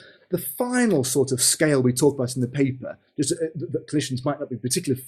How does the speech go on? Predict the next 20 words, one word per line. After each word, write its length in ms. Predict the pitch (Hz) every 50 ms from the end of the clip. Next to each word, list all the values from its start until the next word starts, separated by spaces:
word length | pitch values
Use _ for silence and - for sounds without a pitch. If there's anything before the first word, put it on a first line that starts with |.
| - -
familiar 260 | - 127 120 110 107
with, 160 | 107 101 110
is 120 | 123 123
the 200 | 135 135 135 135 - -
E 160 | 190 196 185
W 240 | 135 123 104 98 -
I. 440 | - _ _ - - - - - -
And 100 | - 147
that's 160 | 170 156 -
the 100 | - 151
anomalation, 580 | 147 147 160 156 151 151 147 - - 139 131 - - _
sorry, 180 | - - 165 123
the 80 | 113 123
examination 520 | 117 - 156 147 143 143 135 139 - 147
of 60 | 127
anomalous 420 | 135 143 143 139 139 131 127 - 127
world 440 | 127 135 156 156 160 156 151 139 131
experience 580 | 135 - - - - 117 110 104 104 107 113
developed 280 | - 123 127 127 127 127
by 200 | 120 117 117 143